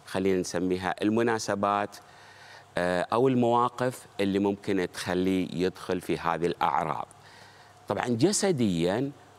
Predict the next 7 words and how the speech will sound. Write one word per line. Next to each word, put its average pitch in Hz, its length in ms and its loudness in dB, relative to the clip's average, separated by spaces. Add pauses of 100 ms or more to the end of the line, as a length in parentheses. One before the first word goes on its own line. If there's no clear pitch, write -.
(280)
هو 110 220 2
يحس، 104 720 -2 (840)
آه، 78 500 -2 (1500)
تسارع 95 440 -2
في - 160 -6
دقات - 400 -4
القلب، 120 440 -6